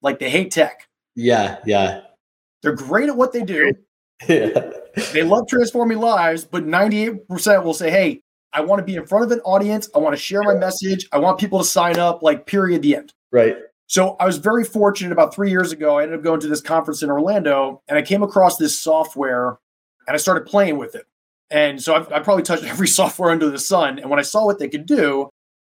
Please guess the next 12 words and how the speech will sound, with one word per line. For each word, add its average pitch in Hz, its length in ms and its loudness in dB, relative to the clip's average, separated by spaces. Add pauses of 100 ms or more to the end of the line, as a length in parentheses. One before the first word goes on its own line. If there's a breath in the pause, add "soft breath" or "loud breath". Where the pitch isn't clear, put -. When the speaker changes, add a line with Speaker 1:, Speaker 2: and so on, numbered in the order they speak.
Speaker 1:
I 151 40 2
was 151 80 2
like, 147 120 -2
"Okay, 151 380 0
this 180 640 0 (200)
combined 170 400 0
with 156 120 -4
my 151 120 2
concept 185 680 0
is 127 120 -8
the 135 200 -2
answer." 123 260 -6